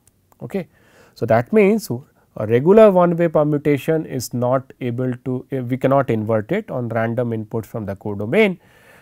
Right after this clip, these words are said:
But if I talking, if I am talking about one way trapdoor permutation, then there is always a special trapdoor information associated with that permutation,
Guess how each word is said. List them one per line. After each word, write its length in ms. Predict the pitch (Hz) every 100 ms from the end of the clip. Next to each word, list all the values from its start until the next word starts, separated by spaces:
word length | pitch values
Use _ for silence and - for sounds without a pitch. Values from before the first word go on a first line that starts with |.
| _ 127
But 300 | 127 120 123
if 160 | 120
I 140 | 135 131
talking, 400 | 143 127 156 -
if 160 | 131
I 60 | 131
am 100 | 123
talking 320 | 131 120 131
about 320 | 127 127 117
one 180 | 120 127
way 160 | 135 123
trapdoor 480 | - 147 233 - 226
permutation, 840 | 180 160 143 131 135 - 135 135 123
then 340 | 127 139 147
there 120 | 123
is 140 | 127 123
always 460 | 131 151 175 143
a 80 | 131
special 480 | - 160 - 180 170
trapdoor 560 | - 147 170 170 180
information 580 | 147 131 135 127 127 135
associated 840 | 117 117 123 - 123 117 123 113 107
with 180 | 107 -
that 240 | 107 -
permutation, 720 | 113 104 101 113 104 190 240